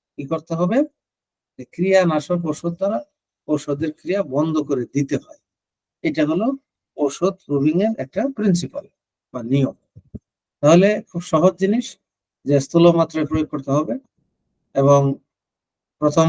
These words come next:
প্রয়োগে দেখা গেল যে কোনো লক্ষণ প্রকাশ পায় না বা কোনো কিছুই বোঝা যাচ্ছে না, আবারও প্রয়োগ করতে হবে, আবারও প্রয়োগ করতে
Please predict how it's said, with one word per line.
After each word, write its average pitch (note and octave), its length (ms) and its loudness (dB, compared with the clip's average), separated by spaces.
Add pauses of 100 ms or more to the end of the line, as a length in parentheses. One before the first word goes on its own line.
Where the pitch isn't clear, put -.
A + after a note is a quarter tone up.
প্রয়োগে D#3+ 360 2
দেখা D3 220 2
গেল D3+ 120 0 (120)
যে D3 120 0
কোনো C#3+ 200 -2
লক্ষণ C#3 320 -2
প্রকাশ C#3 200 -2 (100)
পায় C#3 200 2
না F#3 60 -6 (400)
বা C3 140 -4
কোনো C#3+ 220 -4
কিছুই C#3 300 -6
বোঝা C#3 240 2
যাচ্ছে E3+ 280 2
না, F3 60 -4 (520)
আবারও D3+ 320 4
প্রয়োগ D#3+ 240 -2
করতে E3+ 260 -10
হবে, F3 160 -8 (800)
আবারও D#3+ 320 6
প্রয়োগ F3 240 2
করতে E3+ 160 -2